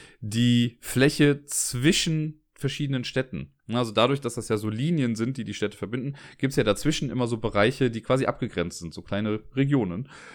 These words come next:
Und die spielen eine Rolle für eine bestimmte Aktion, nämlich die Purify Water Action. Das ist ganz cool, das ist so ein bisschen wie eine Mini-Quarantäne-Spezialistin.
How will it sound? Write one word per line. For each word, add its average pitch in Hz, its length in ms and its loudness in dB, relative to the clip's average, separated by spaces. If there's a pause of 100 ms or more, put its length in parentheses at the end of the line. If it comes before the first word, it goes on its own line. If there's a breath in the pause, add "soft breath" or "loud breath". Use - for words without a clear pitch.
(180 loud breath)
Und 120 300 0
die 135 480 -2
spielen 147 300 2
eine 135 80 0
Rolle 135 260 4
für 139 520 2 (140)
eine 127 160 4
bestimmte 123 280 -4
Aktion, 131 320 -2
nämlich 123 260 -2
die 120 100 -2
Purify 135 720 2
Water 107 480 0
Action. - 400 -6 (540 loud breath)
Das 180 160 4
ist 226 80 -4
ganz - 260 -2
cool, 165 80 4
das 170 80 4
ist 170 140 0
so 156 60 2
ein 135 100 2
bisschen 170 340 2
wie 151 60 4
eine 151 100 4
Mini-Quarantäne-Spezialistin. 143 1500 0